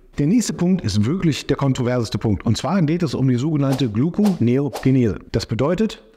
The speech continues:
euer Körper braucht immer Glucose. Glucose ist der Baustein des Lebens. Alles, was auf der Welt lebt, braucht Glucose. Glucose brauchen auch wir. Wir nehmen aber keine Glucose zu uns. Und falls das passiert,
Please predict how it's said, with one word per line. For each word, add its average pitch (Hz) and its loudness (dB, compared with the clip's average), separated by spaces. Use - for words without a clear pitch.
euer 117 0
Körper 208 -2
braucht 123 -2
immer 160 2
Glucose. 117 0
Glucose 175 0
ist 151 -4
der 131 0
Baustein 147 0
des 127 -2
Lebens. 98 0
Alles, 202 0
was 170 0
auf 160 -4
der 143 0
Welt 120 2
lebt, 156 2
braucht 123 -2
Glucose. 120 0
Glucose 170 2
brauchen 196 2
auch 190 -2
wir. 107 2
Wir 98 2
nehmen 170 2
aber 160 -2
keine 160 0
Glucose 156 -2
zu 185 0
uns. 73 -2
Und 131 4
falls 151 -2
das 165 -2
passiert, 160 -2